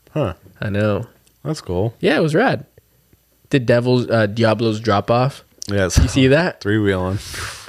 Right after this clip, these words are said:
Speaker 1: Yeah.
Speaker 2: I was definitely white knuckling on that one, dude.
Speaker 1: But you, did you go up? I don't remember.
Speaker 2: We didn't do, I didn't go up. I just went
Speaker 1: I
Speaker 2: and
Speaker 1: don't
Speaker 2: then
Speaker 1: think you would make it up.
Speaker 2: kept going.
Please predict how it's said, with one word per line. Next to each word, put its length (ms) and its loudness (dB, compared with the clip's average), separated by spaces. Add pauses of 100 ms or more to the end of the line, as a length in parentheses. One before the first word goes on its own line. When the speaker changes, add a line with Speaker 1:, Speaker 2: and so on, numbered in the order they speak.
(500)
Speaker 1:
Yeah. 300 0 (300)
Speaker 2:
I 60 -2
was 100 0
definitely 320 2
white 180 2
knuckling 380 -4
on 100 -4
that 180 -4
one, 120 -8
dude. 240 -4 (600)
Speaker 1:
But 100 -2
you, 80 0
did 240 -2
you 60 -2
go 180 4
up? 360 -2
I 80 -6
don't 220 -6
remember. 460 -6 (200)
Speaker 2:
We 120 4
didn't 220 0
do, 120 -2
I 100 0
didn't 160 2
go 140 0
up. 180 -2
I 80 2
just 160 0
went 220 0
Speaker 1:
I 40 -8
Speaker 2:
and 260 -10
Speaker 1:
don't 140 0
Speaker 2:
then 80 0
Speaker 1:
think 200 -4
you 80 -4
would 100 -6
make 220 -8
it 80 -4
up. 80 -6
Speaker 2:
kept 160 0
going. 340 0